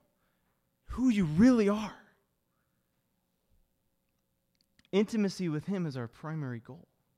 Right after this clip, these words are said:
And so the Spirit, you know, the Spirit is the one who not only saw or oversaw the writing of this word, the Spirit is the one who helps us understand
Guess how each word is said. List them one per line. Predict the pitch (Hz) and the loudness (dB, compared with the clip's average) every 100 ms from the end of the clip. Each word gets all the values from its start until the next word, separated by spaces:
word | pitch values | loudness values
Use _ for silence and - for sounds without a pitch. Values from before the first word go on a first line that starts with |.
| _ _ _ _ _ _ _ _ _ _ _ _ _ _ _ _ _ _ - | _ _ _ _ _ _ _ _ _ _ _ _ _ _ _ _ _ _ -8
And | 165 | -2
so | 208 | -2
the | 175 | -2
Spirit, | - - - 269 269 120 - - _ _ _ _ _ _ 151 | -6 -4 0 4 4 2 -4 -20 _ _ _ _ _ _ -2
you | |
know, | 180 170 - _ | -2 -4 -14 _
the | - | -8
Spirit | 180 - 226 302 | -8 -2 2 4
is | 277 | 2
the | 190 | 2
one | 202 214 208 | 4 4 4
who | 196 | 2
not | 196 233 285 | 6 6 8
only | 262 220 | 6 4
saw | - - 233 247 240 185 - - | 2 0 2 4 4 4 -2 -2
or | 175 175 | 0 8
oversaw | 214 285 269 - - 151 143 | 8 8 4 2 4 6 6
the | 156 | 4
writing | 147 151 190 269 233 147 127 - _ _ _ | 4 6 6 6 4 2 -4 -14 _ _ _
of | 139 123 | -8 -6
this | 127 117 113 | -8 -8 -12
word, | 107 98 131 _ _ _ _ _ _ _ _ | -14 -14 -16 _ _ _ _ _ _ _ _
the | - | -8
Spirit | 165 - - 240 294 254 196 | -6 -6 -2 2 2 0 -2
is | 180 | -4
the | 175 | -2
one | 190 202 | -2 -2
who | 202 185 | -2 -2
helps | 190 214 226 | -2 -2 -4
us | 202 175 | -10 -4
understand | 202 202 - - 220 277 185 | -2 -2 -4 -6 -4 -4 -4